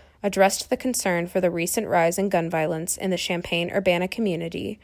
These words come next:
as a multifaceted issue with no one solution. The community leaders referred to the rise in gun violence as a public health crisis and urged community members to seek help before making any decisions that could recklessly endanger human life.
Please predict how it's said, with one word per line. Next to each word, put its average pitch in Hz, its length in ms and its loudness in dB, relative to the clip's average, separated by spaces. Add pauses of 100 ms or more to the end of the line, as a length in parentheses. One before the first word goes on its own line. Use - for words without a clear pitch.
(100)
as 196 160 2
a 190 40 6
multifaceted 196 880 0
issue 165 380 -2
with 170 240 -4
no 165 160 2
one 160 300 -2
solution. 180 760 -4 (520)
The 208 80 -2
community 175 560 2
leaders 165 420 0
referred 170 400 2
to 180 80 -4
the 170 140 4
rise 160 340 4
in 165 120 -2
gun 156 200 0
violence 156 460 -2
as 170 120 -2
a 165 120 2
public 170 340 0
health - 260 -4
crisis 180 720 2
and 240 160 0
urged 254 320 4
community 208 480 4
members 180 480 2
to 190 100 -2
seek 208 280 -6
help 170 360 2
before 190 300 4
making 180 340 0
any 180 220 0
decisions 175 720 -2
that 196 160 -2
could 180 180 -2
recklessly 196 520 2
endanger 170 420 -2
human 156 400 -4
life. - 440 -8